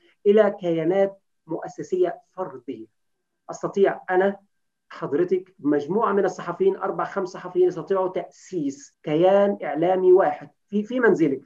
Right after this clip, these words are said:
في، في غرفة معيشتك، تستطيع أن ت-، أن تحصلي على ريبوت معين في جمع ال-، ال-، البيانات، وآخر في تحليل تلك البيانات، والثالث في بث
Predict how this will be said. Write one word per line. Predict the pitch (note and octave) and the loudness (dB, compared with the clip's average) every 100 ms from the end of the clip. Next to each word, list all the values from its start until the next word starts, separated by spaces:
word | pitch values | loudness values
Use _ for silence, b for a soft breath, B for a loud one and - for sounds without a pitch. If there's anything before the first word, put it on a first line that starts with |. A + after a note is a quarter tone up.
| - | -6
في، | D3+ E3 | -6 -2
في | G#3 | 2
غرفة | F3+ A3+ G#3+ G#3 | 4 4 0 -2
معيشتك، | G3 G3 F#3+ E3 - | 0 0 -2 -6 -8
تستطيع | E3 - F3+ G3 E3+ | -16 -10 -2 0 0
أن | E3 | -2
ت-، | E3 - b b | -6 -8 b b
أن | D#3+ D3+ - _ _ - | -2 -2 -4 _ _ -20
تحصلي | - G3+ F3+ | -8 0 0
على | E3 F3+ | 2 0
ريبوت | E3 D3+ F#3+ F#3+ | 0 0 -2 0
معين | D3+ F3 G3 F#3+ | 0 2 4 2
في | - | 0
جمع | D#3+ F3+ E3+ | 0 0 0
ال-، | E3 E3 - | -2 -4 -2
ال-، | E3 E3+ | -2 -2
البيانات، | G3+ E3+ E3+ E3+ D#3 - - b | -2 0 0 2 2 0 -6 b
وآخر | E3+ E3+ G#3+ - F3 | -4 2 2 2 -6
في | - | -8
تحليل | E3 - G3 B3 | -12 -10 -8 -8
تلك | G#3+ G#3+ G3 | -8 -4 -2
البيانات، | D#3+ E3+ E3+ D3 b b | 2 2 2 0 b b
والثالث | E3 E3 - A3+ B3 B3 F#3 - | -4 -4 0 4 6 6 4 2
في | - F3 D#3 | -6 -2 0
بث | - A3 A3 _ F#3+ | 2 2 0 _ -2